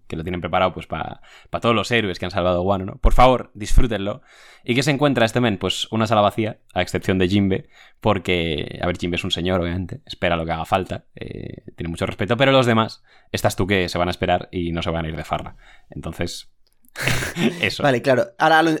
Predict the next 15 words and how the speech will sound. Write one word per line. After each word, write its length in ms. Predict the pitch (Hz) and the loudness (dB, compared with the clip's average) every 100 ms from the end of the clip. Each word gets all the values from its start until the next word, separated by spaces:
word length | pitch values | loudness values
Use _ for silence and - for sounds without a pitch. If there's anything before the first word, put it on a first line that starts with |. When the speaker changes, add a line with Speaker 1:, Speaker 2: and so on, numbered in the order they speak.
| - | 0
Speaker 2:
ahora 160 | 156 | 0
lo 40 | 165 | 0
he 40 | |
entendido. 480 | 160 120 110 101 - | -2 -4 -4 -4 -6
O 60 | - | -4
sea, 120 | 135 | -2
el 60 | 117 | 0
punto 220 | 139 143 | 0 0
es 80 | 147 | 0
que 220 | 135 - | -4 -4
han 180 | 123 139 | 0 2
ido 160 | 156 131 | 2 2
todos 500 | 160 131 - - _ _ _ _ | 2 0 -6 -14 _ _ _ _
al 140 | - 131 | -2 0
banquete, 580 | 113 117 156 143 151 | 0 0 0 0 -4